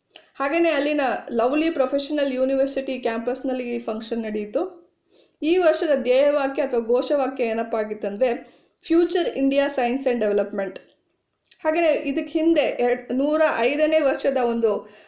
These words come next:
ಆ, ಇಂಡಿಯನ್ ಸೈನ್ಸ್ ಕಾಂಗ್ರೆಸ್ ಎರಡ್ ಸಾವಿರದ ಹದಿನೆಂಟರಲ್ಲಿ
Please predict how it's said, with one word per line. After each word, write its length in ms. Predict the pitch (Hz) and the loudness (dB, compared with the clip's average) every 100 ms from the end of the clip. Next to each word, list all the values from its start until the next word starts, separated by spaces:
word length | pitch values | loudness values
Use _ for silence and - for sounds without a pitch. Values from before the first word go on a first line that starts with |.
| _ 240 | _ -4
ಆ, 200 | 226 214 | 0 2
ಇಂಡಿಯನ್ 400 | 262 277 311 311 | 2 2 0 2
ಸೈನ್ಸ್ 300 | 269 269 - | 0 0 0
ಕಾಂಗ್ರೆಸ್ 520 | 247 233 226 233 247 | 0 2 0 0 0
ಎರಡ್ 220 | 226 233 | 2 0
ಸಾವಿರದ 300 | 269 269 262 | 0 0 2
ಹದಿನೆಂಟರಲ್ಲಿ 1500 | 240 247 208 233 190 226 233 294 294 247 254 240 214 - | 0 -2 -4 -4 -2 -4 0 -2 0 0 2 2 0 -4